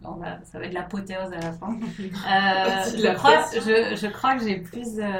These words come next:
Speaker 1: j'ai plus, beaucoup plus aimé que toi, euh, le livre. Cependant, moi, je l'ai trouvé, euh, vraiment désabusé, ce livre, mais à un niveau, euh,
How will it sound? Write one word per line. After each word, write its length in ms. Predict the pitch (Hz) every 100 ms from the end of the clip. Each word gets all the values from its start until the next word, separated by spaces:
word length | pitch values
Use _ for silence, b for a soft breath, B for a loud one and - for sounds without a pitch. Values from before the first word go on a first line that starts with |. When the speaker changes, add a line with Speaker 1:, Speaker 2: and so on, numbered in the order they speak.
| 175 170
Speaker 1:
j'ai 120 | 170
plus, 280 | 170 285 240
beaucoup 580 | 190 226 - - - 247
plus 280 | 226 254 226
aimé 240 | 208 196
que 100 | 190 -
toi, 320 | 214 208 - B B B B B _ -
euh, 60 | 185 175 170 170 165 165 170 170 170
le 200 | 196 202
livre. 440 | 202 262 277 196
Cependant, 560 | 190 208 196 202 214 226
moi, 120 | 208
je 120 | 208
l'ai 100 | 190
trouvé, 580 | 180 - 190 190 214 220
euh, 180 | 196 190
vraiment 340 | 170 196 220
désabusé, 800 | 214 180 233 214 226 202 196 202
ce 140 | 214 196
livre, 380 | 180 202 214 -
mais 140 | 180 175
à 60 |
un 200 | 175 180
niveau, 460 | 190 214 202 226
euh, 60 | 240